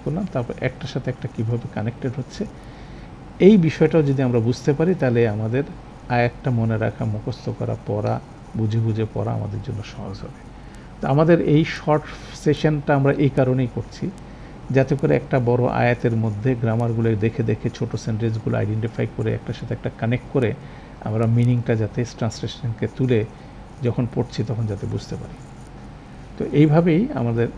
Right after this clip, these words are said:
আমরা কন্টিনিউ করতেছি সূরা বাকারার দুইশো ষাট পর্যন্ত চলে আসছি, আর আমাদের এরপরের আয়াতটা শুরু হবে দানের আয়াত টু সিক্সটি ওয়ান থেকে দুইশো একষট্টি, এবং এটা খুব রিলেটেড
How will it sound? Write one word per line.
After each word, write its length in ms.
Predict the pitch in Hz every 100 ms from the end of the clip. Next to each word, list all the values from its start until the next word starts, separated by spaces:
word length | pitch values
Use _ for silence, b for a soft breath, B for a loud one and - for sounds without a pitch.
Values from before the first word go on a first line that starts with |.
| -
আমরা 200 | - 117
কন্টিনিউ 400 | 117 120 - 120 113
করতেছি 360 | 120 - - 113
সূরা 200 | - 104
বাকারার 400 | 101 - 107 110 - - - 117
দুইশো 220 | 113 120
ষাট 240 | - 131 127 -
পর্যন্ত 280 | 127 123
চলে 300 | 123 - 123
আসছি, 400 | 117 - - - 202 -
আর 160 | 101 107
আমাদের 360 | 104 104 110 107 -
এরপরের 460 | 113 - 117 110 113
আয়াতটা 380 | - 110 - -
শুরু 260 | - 127 113
হবে 260 | 110 110 - 107
দানের 340 | 117 110 107
আয়াত 220 | 104 110 135 -
টু 60 | 131
সিক্সটি 360 | - - -
ওয়ান 200 | 107 104 101
থেকে 200 | 104 - - B B B B
দুইশো 240 | - 117 113
একষট্টি, 360 | 113 - -
এবং 200 | 131 185 226
এটা 140 | 147
খুব 240 | 147 151 120
রিলেটেড 380 | 120 110 -